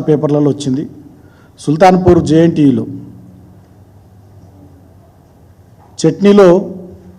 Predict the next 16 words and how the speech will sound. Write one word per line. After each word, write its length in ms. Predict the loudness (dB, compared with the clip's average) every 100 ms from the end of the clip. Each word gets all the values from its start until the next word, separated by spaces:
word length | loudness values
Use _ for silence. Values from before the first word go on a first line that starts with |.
| -20 -8
చిట్టెలకు 380 | 0 2 4 2
వచ్చింది. 320 | -2 -8 -10 -14 -20 -20 -20 -20 -20 -20 _ _
అదేవిధంగా 420 | 2 4 6 6 6
మొన్న 120 | 4 2 2
కొమట్పల్లి 500 | 2 2 2 4 4 2 -6 -10 -6 0
హాస్టల్లో 480 | 0 2 2 6 4 2 -4
ఉప్మాలో 420 | -4 2 4 6 4 2 -6 -12 -14 -18 -20 -16 0
బల్లి 200 | 4 6 4
పడ్డది. 280 | 2 -2 -6 -14 -18 -20 -20 -20 -20 -20 _ -20 _ _ _ _
అదేవిధంగా 600 | -2 4 6 6 6 6 6 4 -4 -14 -18 -20 -20 -20 -20 _ _ _ _ _ -4
భువనగిరి 480 | 2 4 4 4 4
సాంక్ష-, 300 | 2 2 -4 -10 -6
సాంఘిక 320 | -2 0 -2 -2
సంక్షేమ 280 | -4 0 0 0
హాస్టల్లో 400 | -2 -4 0 0 -2 -12 -20 -20 -20 -10 0
ఇరవై 160 | 2